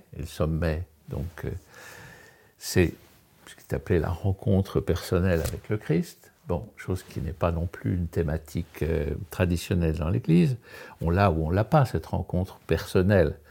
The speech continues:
ou alors il faut savoir ce qu'on met, euh, dessous, hein. On reçoit le Christ dans l'Eucharistie. Bon, mais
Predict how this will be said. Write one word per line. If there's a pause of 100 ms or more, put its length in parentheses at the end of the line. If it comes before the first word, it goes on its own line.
(560)
ou
alors
il
faut
savoir
ce
qu'on
met,
euh,
dessous, (160)
hein. (1040)
On
reçoit
le
Christ
dans
l'Eucharistie. (500)
Bon, (260)
mais